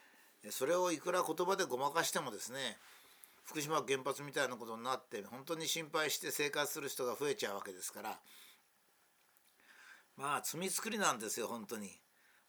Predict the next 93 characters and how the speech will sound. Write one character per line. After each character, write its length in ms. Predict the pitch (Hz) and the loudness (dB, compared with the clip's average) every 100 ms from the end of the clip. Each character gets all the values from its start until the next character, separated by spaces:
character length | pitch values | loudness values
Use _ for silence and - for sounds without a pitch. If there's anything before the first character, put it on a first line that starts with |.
| - | -4
そ 200 | - 214 | 4 4
う 20 | |
い 40 | |
う 20 | 240 | 4
意 120 | 233 | 4
味 40 | |
で 80 | 190 | 6
は 120 | 139 | 6
日 140 | 143 185 | 6 2
本 200 | 233 254 | 2 2
の 100 | 247 | 2
エ 100 | 240 | 2
ネ 120 | 262 | 0
ル 120 | 254 | 0
ギ 120 | 175 | 4
ー 60 | 208 | 4
は 60 | |
ど 180 | 151 165 | 6 2
う 60 | 165 | 0
す 100 | 135 | -2
る 100 | 120 | -2
か 140 | - | 0
っ 100 | 147 | 0
て 80 | - | -2
い 40 | |
う 20 | 113 | -8
の 100 | 104 | -8
は、 120 | 101 - - - - | -10 -14 -20 -20 -2
世 180 | 214 | 0
界 220 | 214 285 240 | 2 4 4
の 100 | 156 | 2
エ 40 | |
ネ 160 | 143 170 | 0 0
ル 60 | 165 | 0
ギ 120 | 135 | 0
ー 40 | |
が 80 | 113 | 2
ど 160 | 143 160 | 2 0
う 20 | |
す 120 | 127 | 0
る 120 | 113 | -4
か 120 | 143 | 0
っ 60 | 131 | 0
て 120 | - | 0
ち 100 | - | -6
ょ 0 | |
っ 20 | |
と 100 | - | 2
訳 280 | 156 202 262 | 4 4 4
が 120 | 151 - | 0 0
違 180 | 131 143 | 2 2
う 40 | |
ん 40 | 123 | 0
で 60 | |
す 120 | 98 95 | -6 -6
よ 80 | |
ね。 300 | 113 180 202 - - - - - - 156 | 2 4 4 -2 -20 -20 -20 -20 -10 2
例 100 | 220 | 4
え 40 | |
ば 180 | 208 151 | 8 8
ア 40 | 135 | 8
メ 120 | 156 | 4
リ 120 | 156 | 2
カ 600 | 165 156 147 147 147 143 | 6 8 8 8 8 6
を 60 | 143 | 6
考 120 | 143 147 151 | 4 2 2
え 60 | 147 | 4
れ 80 | 117 | 4
ば、 300 | 104 92 85 _ _ _ | 0 -4 -8 _ _ _
ア 140 | 117 123 | -4 -2
メ 120 | 160 | 0
リ 120 | 160 | 0
カ 140 | 160 156 | 2 6
は 260 | 156 147 | 6 6
人 180 | 135 196 214 | 4 -2 2
口 180 | 180 | 4
は 120 | 139 123 | 6 4
日 100 | 127 | 0
本 200 | 143 139 | -4 -4
の 100 | 120 | 4
倍 280 | 131 131 | 6 6
ち 100 | - | 4
ょ 40 | 139 | -2
っ 40 | |
と 180 | - 113 | 0 4
あ 100 | 127 | 4
る 100 | 120 | 4
ん 60 | 98 | -4
で 80 | |
す 80 | - | -8
け 80 | 107 | -8
ど 100 | 101 | -4
も、 300 | 123 120 | -2 -2